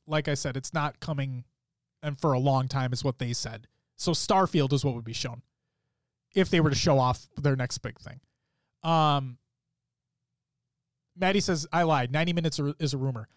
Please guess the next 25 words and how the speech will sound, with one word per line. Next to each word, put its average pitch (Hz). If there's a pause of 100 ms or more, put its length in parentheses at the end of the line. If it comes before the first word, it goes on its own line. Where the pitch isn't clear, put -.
(540)
Maddie, 202
you 190
did 175
not 196
lie. 123 (120)
Ninety 202
minutes 190
is 143
not 233
a 196
rumor. 139
They 175
have 185
confirmed 160
it. 110 (2250)
The 175
reason 208
why 175
I 147
know 311
that, 147 (1120)
um, 147 (120)
is 170
because 156 (120)
in, 208